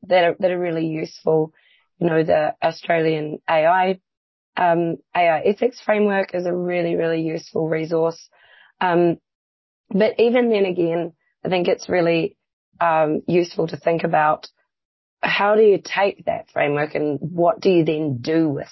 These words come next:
that? Um, and it does start, you know, from the very beginning, from the very start of problem formulation.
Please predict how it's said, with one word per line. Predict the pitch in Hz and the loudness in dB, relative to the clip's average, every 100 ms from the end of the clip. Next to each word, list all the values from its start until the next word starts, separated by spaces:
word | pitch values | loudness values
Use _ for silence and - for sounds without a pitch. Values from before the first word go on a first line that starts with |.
| - | -10
that? | - - - - _ _ _ _ _ | -8 -8 -18 -20 _ _ _ _ _
Um, | 160 156 151 151 151 _ | 0 2 2 -2 -6 _
and | 190 185 | -2 2
it | 175 | 2
does | 202 208 196 | 2 0 0
start, | - - 170 170 - | -8 0 2 0 -2
you | - | -4
know, | 160 | -4
from | 165 196 185 | -2 0 0
the | 175 | 0
very | 175 170 165 | -2 -2 -4
beginning, | - 160 175 - | -2 -4 -2 -6
from | - 175 | -4 -2
the | 175 | -2
very | 190 196 208 - _ _ _ | 0 2 2 -2 _ _ _
start | - - 190 175 | -6 0 2 2
of | 156 | 0
problem | 156 180 180 180 170 | -4 -6 -4 -4 -6
formulation. | - 175 165 156 151 165 - 131 135 | -4 -2 0 0 -2 -2 -8 -6 -8